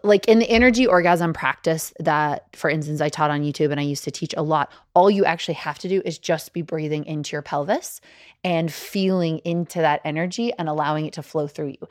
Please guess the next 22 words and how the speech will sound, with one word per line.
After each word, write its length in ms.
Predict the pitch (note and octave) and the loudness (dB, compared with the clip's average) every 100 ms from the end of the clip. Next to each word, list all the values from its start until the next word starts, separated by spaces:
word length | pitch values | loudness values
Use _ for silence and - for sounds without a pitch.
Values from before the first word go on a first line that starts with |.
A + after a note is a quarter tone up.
| - - | -20 -8
And 220 | E3+ E3+ | -4 -2
once 340 | D#3+ F#3 - G#3 | 0 -2 -2 -2
you 80 | |
breathe 640 | F3+ E3+ D#3+ D#3+ E3+ G3+ F#3+ | -2 0 -2 -2 0 0 -2
and 180 | D#3+ D#3 | -4 -6
feel 500 | - - E3+ F#3 G3 | -10 -8 0 2 2
and 180 | F3 D#3+ | 0 -2
you're 120 | D3+ | -4
out 300 | - D#3 E3 | 0 2 2
of 120 | E3 E3+ | 0 0
your 140 | D#3 | -2
everyday 440 | D3 D3 D#3+ D3+ D3+ | -2 -2 -2 -2 -2
mind 300 | C#3+ D3 E3 | -2 -4 0
reality 440 | F#3+ G3+ A#3+ B3+ | 4 4 4 0
enough 240 | C4 C#4 - | 0 -2 -6
and 100 | F3 | -6
that 120 | F#3 - | -6 -6
energy 440 | F#3+ G3+ F#3 F#3+ | -6 -4 -4 -4
moves, 580 | D#3 D#3 D#3+ A#3+ E4 E4+ - - - | -4 -4 -2 0 -2 -6 -14 -16 -6
it's 200 | F3 - | -6 -2
the 160 | G3+ | -4
same, 640 | - - G#3 A3+ B3 A#3+ | -4 -4 -2 0 0 -2